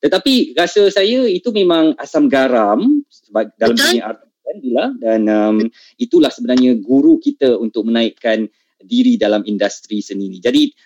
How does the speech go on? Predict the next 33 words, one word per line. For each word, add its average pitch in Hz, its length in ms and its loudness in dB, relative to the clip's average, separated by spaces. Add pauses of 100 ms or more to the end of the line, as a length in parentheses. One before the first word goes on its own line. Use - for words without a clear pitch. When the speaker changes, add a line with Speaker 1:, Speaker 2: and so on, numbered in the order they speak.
Speaker 1:
mungkin 147 260 0
terakhir, 151 680 -2
um, 139 400 -4
Bella, 143 400 -4
dalam 131 320 -8
pertemuan 131 400 -6
kita 123 160 -14
petang 120 260 -6
ni, 139 220 -6
Bella 123 320 0
nak, 117 340 -4 (540)
um, 117 680 -2
sum 120 400 -6
up, 120 320 -4
nak 107 240 -12
katakan 107 560 -2
bahawa, 104 720 2 (540)
uh, 117 340 2
dunia - 320 4
seni 220 240 2
mungkin 196 240 2
dah 143 80 2
berbeza 135 480 2
sekarang, 127 480 -2
dah 107 220 -2
ada 113 260 2
sokongan 110 480 -2
media 101 320 -2
sosial, 110 800 0 (160)
digital 110 720 0
dan 110 80 0
sebagainya. 107 560 0
Jadi, 123 560 2